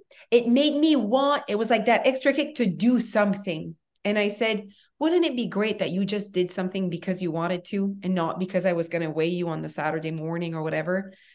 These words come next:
And you, s-, you could see she was thinking about it. You know,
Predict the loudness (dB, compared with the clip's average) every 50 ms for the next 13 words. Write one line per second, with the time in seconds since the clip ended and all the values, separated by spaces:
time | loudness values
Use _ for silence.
0 | _ _ _ _ -8 -6 -4 -4 -4 -6 -8 -4 -2 -2 -2 -2 -4 -6 -6 -8
1 | -6 -4 -2 0 0 0 -2 -4 -8 -8 -8 -8 -8 -6 -4 -2 -2 -2 -2 -4
2 | -6 -2 -2 -2 -2 -4 -6 -8 _ _ _ _ _ _ _ _ _ _ -8 -4
3 | 0 2 2 2 2 0 -6